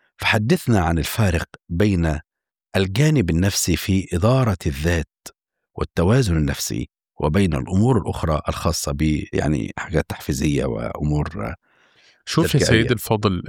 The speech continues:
Speaker 2: ما تفضلت بيه من سؤال هو مهم جدًا، لأن الباحث عن المشورة النفسية، الباحث عن المشورة النفسية يصطدم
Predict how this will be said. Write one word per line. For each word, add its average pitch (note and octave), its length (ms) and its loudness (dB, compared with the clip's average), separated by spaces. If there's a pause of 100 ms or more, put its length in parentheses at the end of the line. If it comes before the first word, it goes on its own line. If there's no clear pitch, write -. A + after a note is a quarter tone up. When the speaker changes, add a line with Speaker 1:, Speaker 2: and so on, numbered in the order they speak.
(160)
Speaker 2:
ما G#2+ 120 0
تفضلت B2+ 580 0
بيه C3 120 2
من D#3 140 4
سؤال B2 320 0
هو A2+ 140 4
مهم G#2+ 400 6
جدًا، C3 500 2 (680)
لأن C3 600 2
الباحث F#2+ 720 0
عن G#2+ 260 2
المشورة A#2 460 2
النفسية، A#2+ 560 0 (960)
الباحث A#2+ 500 0
عن G2+ 140 2
المشورة G2+ 460 2
النفسية C3+ 720 0 (120)
يصطدم D3 920 0